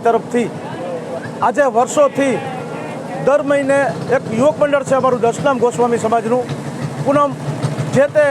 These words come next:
સભ્યના ઘરે દર પૂનમ અમે ઉજવ-, ઉજવીએ છીએ અને બારમી પૂનમ એટલે કે વાર્ષિક પૂનમ અમે દશનામ ગોસ્વામી સમાજ દ્વારા સમગ્ર સમાજને સાથે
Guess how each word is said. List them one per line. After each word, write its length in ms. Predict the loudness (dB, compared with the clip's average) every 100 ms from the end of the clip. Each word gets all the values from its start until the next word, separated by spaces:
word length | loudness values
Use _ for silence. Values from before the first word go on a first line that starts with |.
| 0 0
સભ્યના 440 | 2 4 2 2
ઘરે 180 | 2 2 2 4
દર 160 | 2 0 -2
પૂનમ 260 | 0 0 0
અમે 100 | 2
ઉજવ-, 280 | 4 2 2 -2
ઉજવીએ 300 | 2 2 2 0
છીએ 160 | 2 2 0 -4 -4 0
અને 160 | 2 2 0 -4 -6 -4 0
બારમી 380 | 2 0 -4 0
પૂનમ 200 | 2 2 2
એટલે 180 | 2 2
કે 80 | 2
વાર્ષિક 400 | 2 2 -2 0
પૂનમ 220 | 0 0 -2 -6 -8 -10 -6 -2
અમે 200 | 2 2 0 -2 -8 0
દશનામ 400 | 0 2 0 2
ગોસ્વામી 420 | 2 2 2 2 0
સમાજ 220 | 2 2 2
દ્વારા 300 | 4 4 0 -4 -8 -6 -4 -2
સમગ્ર 360 | 2 2 2 0
સમાજને 460 | 2 0 2 0
સાથે 300 | 2 0 2